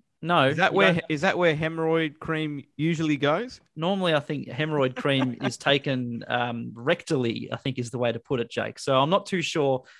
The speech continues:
Speaker 1: what was going on there. I have a feeling he and whoever said this last week or in another game this weekend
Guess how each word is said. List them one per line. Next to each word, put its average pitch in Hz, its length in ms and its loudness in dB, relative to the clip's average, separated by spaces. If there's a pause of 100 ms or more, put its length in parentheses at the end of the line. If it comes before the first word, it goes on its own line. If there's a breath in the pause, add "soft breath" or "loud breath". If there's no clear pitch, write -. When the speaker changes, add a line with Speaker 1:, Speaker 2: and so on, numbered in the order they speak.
(320 soft breath)
Speaker 1:
what 165 480 0 (200)
was 139 140 -6
going 147 260 6
on 143 160 2
there. 131 180 4
I 147 60 4
have 202 140 2
a 240 60 -4
feeling 185 600 -2
he 165 420 0
and 143 160 0
whoever 151 260 0
said 143 300 -4
this 131 260 -6
last 139 240 2
week 156 140 -2
or 131 160 2
in 120 80 0
another 135 220 0
game 123 200 0
this 120 140 -8
weekend 123 280 -6